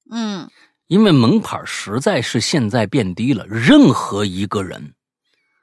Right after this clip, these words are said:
Speaker 2: 都可以实现这样的一个技术。因为就是你，你只要输入指令，忘记一输之后，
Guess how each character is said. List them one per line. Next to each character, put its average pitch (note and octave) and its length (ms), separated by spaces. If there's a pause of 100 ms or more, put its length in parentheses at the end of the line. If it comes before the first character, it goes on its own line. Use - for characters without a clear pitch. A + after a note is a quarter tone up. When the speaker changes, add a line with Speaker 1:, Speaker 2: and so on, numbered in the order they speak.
(440)
Speaker 2:
都 D3 220
可 G#2 260
以 G2 120
实 - 240
现 F#2+ 200
这 G#2 120
样 F#2 100
的 F#2 80
一 - 20
个 G2+ 60
技 C3 180
术。 - 140 (1000)
因 D#3+ 100
为 G#3+ 60
就 - 120
是 A#2+ 200
你， A2 240
你 A#2+ 160
只 - 160
要 F#2 80
输 A#3 200
入 A3 200
指 F#2 240
令， C3+ 260 (640)
忘 E3 160
记 D3+ 100
一 D#3+ 140
输 G#3 340 (320)
之 E3 140
后， G#2 320